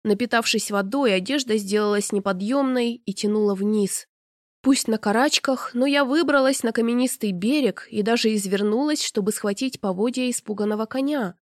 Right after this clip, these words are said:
Поднявшись на ноги, я с упорством караульщика вглядывалась в темень, желая вновь увидеть всполохи меча.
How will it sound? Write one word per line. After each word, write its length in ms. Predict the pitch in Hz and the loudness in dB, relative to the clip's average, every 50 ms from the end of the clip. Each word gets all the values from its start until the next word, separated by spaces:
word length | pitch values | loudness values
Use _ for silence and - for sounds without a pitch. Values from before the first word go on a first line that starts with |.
| _ _ _ _ _ _ _ | _ _ _ _ _ _ _
Поднявшись 580 | - 226 202 214 220 214 208 - - 196 - - | 0 0 2 4 2 2 2 0 0 0 -2 0
на 200 | 220 220 254 285 | -2 0 0 2
ноги, 360 | 277 269 254 220 240 240 247 _ _ _ _ _ _ | 2 2 2 4 2 2 2 _ _ _ _ _ _
я 180 | - 254 277 277 | 2 4 4 4
с 120 | - - | 4 2
упорством 600 | 240 220 _ - 285 294 277 - - 240 226 220 | 0 0 _ 0 0 0 0 0 0 0 0 0
караульщика 800 | 214 - 226 233 247 262 285 302 302 277 - - 220 _ 202 185 | 2 0 0 2 2 2 4 4 4 4 4 2 0 _ -4 -6
вглядывалась 720 | 180 180 196 208 247 269 240 254 233 233 233 226 - - - | -2 -2 -2 0 0 0 0 0 0 0 0 0 -2 -2 -6
в 100 | - - | -12 -10
темень, 500 | - - 285 269 220 185 180 175 175 - _ _ _ _ | -4 0 0 2 2 2 0 0 -2 -4 _ _ _ _
желая 440 | _ 202 208 226 220 220 220 214 208 | _ 2 4 4 6 6 4 4 2
вновь 380 | 196 202 208 247 277 294 - - | 2 2 0 0 0 -2 -2 -4
увидеть 420 | 202 185 202 214 202 208 196 - | -2 -2 -2 -2 -2 -4 -6 -4
всполохи 520 | - - - _ 208 202 202 196 196 - 214 | -6 -8 -6 _ -2 0 0 0 0 0 0
меча. 560 | 208 208 208 - - - 202 180 175 170 | 0 0 0 -2 -4 -2 -2 -4 -4 -6